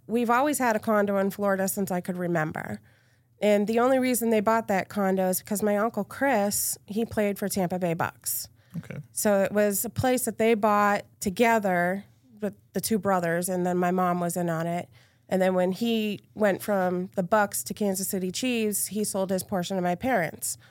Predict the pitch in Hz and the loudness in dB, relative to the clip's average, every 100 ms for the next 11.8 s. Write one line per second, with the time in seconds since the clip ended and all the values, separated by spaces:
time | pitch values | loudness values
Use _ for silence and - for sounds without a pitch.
0 | _ _ - 220 214 214 302 247 220 226 | _ _ -6 0 0 2 2 2 0 0
1 | 214 202 185 196 - _ _ 185 214 262 | 2 0 0 -4 -10 _ _ -4 2 4
2 | 220 190 185 - - _ _ _ _ _ | 4 0 -4 -10 -12 _ _ _ _ _
3 | _ _ 226 220 208 196 - _ _ _ | _ _ 2 2 2 -6 -10 _ _ _
4 | _ _ _ _ - - 240 254 233 254 | _ _ _ _ -6 0 2 2 2 2
5 | 277 269 285 277 269 285 302 302 277 294 | 2 0 0 0 -2 -2 -2 -2 -4 -2
6 | 302 311 - _ _ - 208 - 254 277 | -2 -4 -8 _ _ -4 -4 0 0 0
7 | 294 - _ _ _ - 220 247 269 262 | -2 -6 _ _ _ 0 4 4 2 0
8 | 240 220 240 247 220 170 208 247 - _ | 0 2 0 0 0 2 0 -6 -12 _
9 | 214 208 208 208 - 208 190 233 233 226 | 0 2 2 0 -2 0 2 0 -2 -2
10 | 226 226 214 196 196 208 214 202 196 202 | -2 0 2 2 2 0 0 0 0 0
11 | 190 196 196 170 170 180 220 | 0 0 0 2 0 0 -2